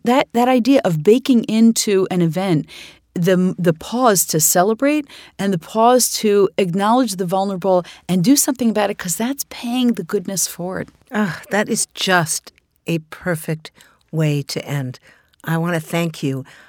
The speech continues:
Speaker 2: I especially want to remember the celebration component, because I think that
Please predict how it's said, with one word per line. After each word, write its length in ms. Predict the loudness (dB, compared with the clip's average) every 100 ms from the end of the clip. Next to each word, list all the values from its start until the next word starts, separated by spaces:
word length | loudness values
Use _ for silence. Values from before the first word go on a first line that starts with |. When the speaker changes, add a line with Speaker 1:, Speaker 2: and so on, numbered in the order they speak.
| _ _ _ _
Speaker 2:
I 120 | -4
especially 880 | -2 0 -4 -2 -2 -2 -4 -4 -4
want 360 | -2 -2 -2 -4
to 140 | -6
remember 640 | -4 -2 0 0 -2 -4 -6 _ _ _ _ _ _ _ _ _ _ -8
the 100 | -4
celebration 720 | -2 -2 -2 -2 -2 -2 -6
component, 640 | -6 -8 -6 -6 -6 -10 _ _ -8
because 380 | -8 -6 -6
I 80 | -4
think 400 | -4 -4 -4 -6 -14 -20 _ _ _ -6
that 340 | -2 -2 -6